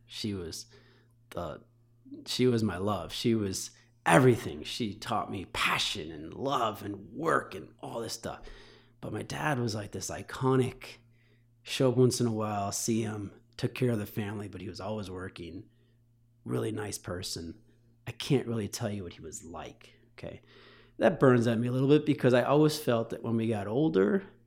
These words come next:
I would have kids, and we would sit down, and we would do the classic Indian where you kinda sit like your back's hurting <sighs> after a long meal, and you talk,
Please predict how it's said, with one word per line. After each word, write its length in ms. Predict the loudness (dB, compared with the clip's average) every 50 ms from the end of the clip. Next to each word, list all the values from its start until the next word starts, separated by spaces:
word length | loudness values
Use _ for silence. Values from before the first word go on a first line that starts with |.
| _ -8
I 80 | -6 -6
would 100 | -4 -6
have 200 | -6 -8 -10 -2
kids, 640 | 4 6 6 6 6 4 2 -2 -10 -14 -16 -18 -20 -20 -18 -14
and 100 | -10 -8
we 120 | -6 -6 -6
would 120 | -8 -8
sit 280 | -8 -8 -10 -10 -8 -6
down, 320 | -4 -4 -2 -2 -4 -4
and 40 | -4
we 60 | -4 -4
would 120 | -6 -6
do 80 | -6 -6
the 100 | -8 -8
classic 540 | -8 -6 -2 0 2 2 2 0 -2 -4 -4
Indian 320 | -2 -2 0 0 0 -2
where 100 | -2 -4
you 140 | -4 -6 -6
kinda 280 | -6 -6 -6 -4 -4
sit 340 | -4 -2 0 0 0 0 0
like 160 | -2 -6 -4
your 80 | -6 -6
back's 340 | -4 0 0 0 2 2 4
hurting 380 | 4 4 4 4 4 2 0 -2 -4 -10 -14 -14 -14 -14 -4 2 6 6 6
<sighs> 560 | 6 4 2 -2 -4 -8 -12 -16 -18 -8 0
after 300 | 4 4 4 4 4 0
a 60 | 0
long 380 | 2 4 6 8 10 10 10 8
meal, 340 | 8 8 8 8 8 8 8
and 180 | 6 4 2
you 100 | -2 -4 -6 -10 _ _ -20 -20 _ _ _ _ _ _ -20 -20 _ _ _ _ _ _ _ _ _ _ _ _ _ _ _ _ _ _ _ _ _ 0
talk, 420 | 2 2 2 2 0 -6 -14 -20